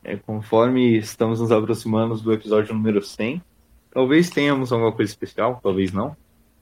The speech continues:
Mas esperamos que tenhamos mais participações especiais, seja do Pedro ou de algum influencer aí, caso vocês queiram encher o saco de alguém específico, me falem que eu mando mensagem, apesar de ter um pouco de vergonha de fazer isso.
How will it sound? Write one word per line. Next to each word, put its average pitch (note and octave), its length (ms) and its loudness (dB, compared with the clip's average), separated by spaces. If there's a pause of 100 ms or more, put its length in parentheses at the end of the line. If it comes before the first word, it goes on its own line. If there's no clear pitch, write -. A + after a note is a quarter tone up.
(560)
Mas D3+ 420 -2
esperamos C#3+ 600 0
que B2+ 540 -4 (1000)
tenhamos B2+ 380 2
mais A#2+ 180 2
participações A2+ 560 -2
especiais, G2+ 420 0
seja G#2 220 -6
do F2+ 80 -12
Pedro C3+ 500 0
ou A2 380 2 (420)
de B2+ 140 -4
algum C#3+ 240 0
influencer C3 560 -2
aí, A#2+ 240 -2
caso G2+ 460 -2 (500)
vocês - 240 -6
queiram A2 300 -2
encher G#2+ 180 0
o A2 80 2
saco A2 420 0
de G2 60 -4
alguém F#2+ 380 -2 (200)
específico, G#2+ 640 -6 (360)
me G2+ 140 -6
falem B2 340 4
que A#2+ 120 -6
eu G#2+ 240 0
mando G2 300 -2
mensagem, F#2+ 480 -2 (280)
apesar G2+ 440 0
de F#2+ 320 -4
ter - 140 -6
um F#2 60 -2
pouco F#2+ 220 -6
de G2 80 -4
vergonha F2+ 280 2
de F2 60 -12
fazer G2 220 -4
isso. E3+ 280 -6